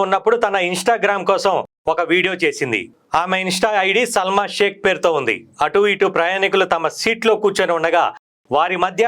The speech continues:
ఆమె స్టైల్ స్టైల్ అనే పాటకు డాన్స్ చేసింది. ఈ వీడియో సోషల్ మీడియాలో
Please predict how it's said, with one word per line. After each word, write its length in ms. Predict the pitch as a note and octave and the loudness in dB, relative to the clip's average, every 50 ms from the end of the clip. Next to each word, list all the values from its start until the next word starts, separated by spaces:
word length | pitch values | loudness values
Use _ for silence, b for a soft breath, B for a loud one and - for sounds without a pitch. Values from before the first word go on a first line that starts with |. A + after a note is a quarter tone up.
| G#3+ F#3+ | 0 0
ఆమె 140 | F#3+ F#3 D#3+ - - | 0 0 -2 -2 -8
స్టైల్ 340 | - - G3 G#3+ A3+ A3+ G#3+ G3+ F#3+ | -4 -2 0 0 0 -2 -2 -4 -4
స్టైల్ 300 | - - G#3 G3+ G3+ G3 G3 | -2 -2 0 2 2 2 2
అనే 120 | F#3+ F#3+ F3+ F#3 | 2 -2 0 0
పాటకు 280 | F3 E3+ F3 - G3 G3 D3 B2 | -2 0 0 -2 -4 -4 0 0
డాన్స్ 300 | D3 D3 D#3+ E3 D#3+ - | 0 0 0 -4 -2 -2
చేసింది. 380 | E3 D3 - - C3 A2+ G#2 F#2+ - - _ _ _ _ _ _ _ _ C#3+ D#3 | -2 -2 0 -2 -4 -4 -4 -4 -6 -8 _ _ _ _ _ _ _ _ -2 -2
ఈ 40 | F3 D#3 | 0 0
వీడియో 300 | E3+ F#3 F#3+ F#3 G3+ A3 A3 A3 | 0 -2 0 0 0 -2 0 0
సోషల్ 340 | G3 G3+ G#3 G#3 A3 G#3 G3+ G3 | 0 0 0 0 -2 0 0 0
మీడియాలో 340 | G3 F#3+ F#3+ F#3+ F#3 F#3 | 0 2 0 0 0 0